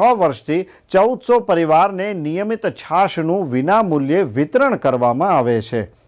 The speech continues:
સાવરકુંડલા શહેરમાં આવેલા શ્રી તાત્કાલીન હનુમાનજી આશ્રમ તેમજ શ્રી ઉતાવળા હનુમાનજી મંદિર અને શ્રી જલારામ મંદિર ખાતે નિયમિત છાશ કેન્દ્રો પણ ચાલતા હોય છે.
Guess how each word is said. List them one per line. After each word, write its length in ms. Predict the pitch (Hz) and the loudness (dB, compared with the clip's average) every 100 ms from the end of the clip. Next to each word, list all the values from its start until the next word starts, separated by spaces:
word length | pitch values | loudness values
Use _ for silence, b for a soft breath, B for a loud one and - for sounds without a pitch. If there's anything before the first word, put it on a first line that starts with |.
| _ _ b b _ | _ _ b b _
સાવરકુંડલા 720 | 170 170 185 - 156 139 127 | 0 2 2 -2 -4 0 0
શહેરમાં 580 | - 143 160 214 202 180 | 0 0 2 2 0 2
આવેલા 440 | 143 147 143 147 160 b b b _ _ - - | 2 2 4 4 2 b b b _ _ -20 -18
શ્રી 320 | - 180 220 | -2 0 0
તાત્કાલીન 960 | 220 220 220 220 - 185 175 175 202 | 2 2 2 -2 0 2 2 2 -2
હનુમાનજી 880 | 175 - 143 151 165 226 226 170 180 | -4 -4 -2 0 2 2 0 0 0
આશ્રમ 680 | - 165 165 - 190 240 233 | 0 0 0 0 -2 0 -2
તેમજ 460 | - 180 220 180 117 b b | 2 2 4 2 0 b b
શ્રી 360 | - 196 254 247 | -2 0 0 0
ઉતાવળા 680 | 202 165 214 240 226 220 208 | -4 2 4 4 2 2 0
હનુમાનજી 640 | 127 151 170 196 214 185 | -2 -4 -2 -2 -2 -2
મંદિર 500 | 135 127 185 208 135 - b - | 0 0 2 2 2 -2 b 0
અને 340 | 196 240 127 b b | 0 2 -2 b b
શ્રી 480 | - 202 240 269 - 143 | -4 0 2 0 -4 -4
જલારામ 540 | 123 147 180 208 262 254 160 | 0 2 4 4 2 0 -2
મંદિર 300 | 156 147 127 | 0 0 -2
ખાતે 500 | 139 196 214 147 - b 147 | 0 -2 0 -4 -6 b -8
નિયમિત 540 | 160 233 262 240 233 | -4 0 0 0 -2
છાશ 400 | 175 - 175 180 - | -4 -2 0 0 -2
કેન્દ્રો 420 | 170 202 233 196 | -2 2 2 2
પણ 300 | - 151 180 b - | 0 -2 -4 b -2
ચાલતા 420 | 180 147 120 127 | 2 2 0 -4
હોય 180 | 117 113 | -4 -6
છે. 140 | - | -12